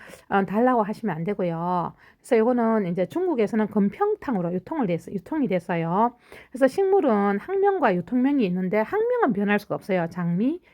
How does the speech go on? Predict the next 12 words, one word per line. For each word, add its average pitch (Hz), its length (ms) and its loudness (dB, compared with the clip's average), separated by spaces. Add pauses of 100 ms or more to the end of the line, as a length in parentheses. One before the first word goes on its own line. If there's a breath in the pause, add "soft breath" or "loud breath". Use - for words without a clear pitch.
(120 soft breath)
해바라기, 190 640 -2
개발선인장 175 720 -2
이런 190 160 -2
식으로. 170 580 -2 (360 loud breath)
근데 254 220 0
유통명은 285 800 4
수입해오는 254 540 0
업자가 214 600 0
이거를 196 380 2 (260 loud breath)
바꿀 240 240 0
수는 220 240 -4
있어요. 156 420 -6